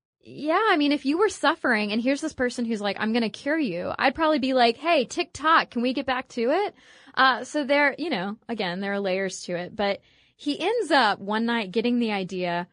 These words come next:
for a new technique. He tries it on Lucy, but it fails too. Then he finally gets the idea to use a fine silver thread once he realized that the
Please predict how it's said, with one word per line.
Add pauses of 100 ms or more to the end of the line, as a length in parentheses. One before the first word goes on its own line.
for
a
new
technique. (300)
He
tries
it
on
Lucy, (240)
but
it
fails
too. (840)
Then
he
finally
gets
the
idea
to
use
a
fine
silver
thread
once
he
realized
that
the